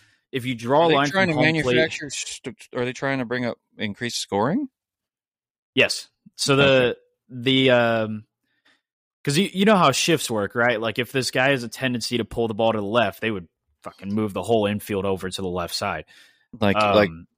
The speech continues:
Speaker 2: most sports, you shift defense to
Speaker 1: Yeah, you should,
Speaker 2: Yeah.
Speaker 1: which is why I think it's stupid, because to me, it's like you're adapting to the scouting reports and stuff. And it, it also, like, Brandon Belt was famous for just bunting the ball down to the left side of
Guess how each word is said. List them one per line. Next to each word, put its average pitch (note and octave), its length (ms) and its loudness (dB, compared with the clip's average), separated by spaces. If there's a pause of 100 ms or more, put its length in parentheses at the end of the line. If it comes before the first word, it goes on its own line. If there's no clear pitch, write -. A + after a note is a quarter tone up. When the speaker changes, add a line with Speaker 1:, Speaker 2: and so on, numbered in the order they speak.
(120)
Speaker 2:
most A2+ 360 2
sports, F#2+ 480 -2
you G2 100 -8
shift - 340 -6
defense E2+ 600 -8
to F2 320 -12
Speaker 1:
Yeah, C#3+ 300 2
you D#3 180 0
should, E3+ 260 2
Speaker 2:
Yeah. D#3 60 0
Speaker 1:
which D3 160 0
is C3+ 120 -4
why D3 240 4
I B2+ 60 2
think B2+ 200 -6
it's A2 120 -4
stupid, C3 400 -2
because A#2 380 -6
to A#2 80 -8
me, C3+ 300 0
it's - 140 -6
like A2 180 -2
you're A2 160 -4
adapting A2 560 -2
to G#2+ 100 -10
the G2+ 80 -4
scouting A#2+ 400 0
reports G2+ 460 -6
and F#2+ 80 -12
stuff. F#2 320 -8 (380)
And F3 180 0
it, - 180 -8
it D#3+ 320 4
also, D3 300 2
like, A#2 200 0
Brandon C#3 320 2
Belt A#2+ 200 2
was A#2 160 -2
famous A#2+ 360 0
for - 140 -8
just G2+ 260 -8
bunting A2 340 0
the G2+ 80 -2
ball G#2 260 2
down G2+ 260 -4
to - 120 -10
the G#2 80 -6
left F#2+ 300 -4
side G2+ 260 -2
of F2+ 120 -8